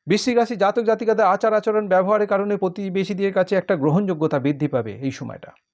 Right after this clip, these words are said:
কিন্তু এই মঙ্গল যখন রাশি পরিবর্তন করে তেইশে ফেব্রুয়ারি চতুর্থ রাশিতে প্রবেশ করবে এবং এই চতুর্থ রাশিতে রাহুর সাথে থার্ড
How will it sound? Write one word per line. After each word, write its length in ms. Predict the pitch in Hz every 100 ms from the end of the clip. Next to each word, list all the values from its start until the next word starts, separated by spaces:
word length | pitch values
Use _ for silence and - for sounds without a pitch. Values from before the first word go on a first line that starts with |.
| _ _ _ _ _ _ _
কিন্তু 440 | - 208 196 107 165 _ _ _
এই 160 | - 226
মঙ্গল 460 | 202 175 202 285 226
যখন 360 | 170 - 113 - _ _ _ _ -
রাশি 320 | 147 170 294
পরিবর্তন 580 | 247 214 247 247 269 254
করে 220 | 254 262
তেইশে 420 | 254 185 220 254
ফেব্রুয়ারি 640 | 196 196 196 226 151 113 - _ _ _ _ -
চতুর্থ 400 | 214 233 330 359
রাশিতে 420 | 180 170 254 262
প্রবেশ 340 | 214 175 202
করবে 400 | - 196 123 120 185 _ _ _ _ _ -
এবং 400 | 175 233 196 254
এই 120 | 170
চতুর্থ 380 | 214 208 262 262
রাশিতে 580 | 190 170 233 196 127 - _ _ _ _ -
রাহুর 480 | 139 156 175 190 302
সাথে 460 | - 262 147 120 - _ _ _ _ _ _ _ _ _ _ -
থার্ড 340 | 190 254 269